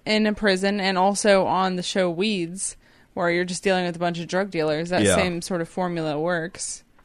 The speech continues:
Speaker 2: Okay. So, um, what were we talking about? Susan and Maureen. Suzanne and Maureen, rather. Um, I don't know how I felt, because I guess I was more excited for Suzanne to try to get a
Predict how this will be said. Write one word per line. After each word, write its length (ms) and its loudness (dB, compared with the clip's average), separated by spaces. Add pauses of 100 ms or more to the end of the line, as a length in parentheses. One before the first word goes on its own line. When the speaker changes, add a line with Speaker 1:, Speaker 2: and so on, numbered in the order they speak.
(160)
Speaker 2:
Okay. 300 -2 (1080)
So, 460 6
um, 540 2 (680)
what 180 4
were 140 0
we 100 0
talking 280 2
about? 400 -4 (380)
Susan 320 2
and 60 4
Maureen. 400 2 (280)
Suzanne 360 6
and 100 4
Maureen, 320 2
rather. 480 -2
Um, 480 4 (340)
I 180 6
don't 160 6
know 120 4
how 180 4
I 80 4
felt, 280 2
because 200 -2
I 120 4
guess 220 -2
I 60 6
was 180 2
more 200 4
excited 420 2
for 100 -10
Suzanne 560 0
to 80 -4
try 260 0
to 80 -6
get 300 -4
a 500 -4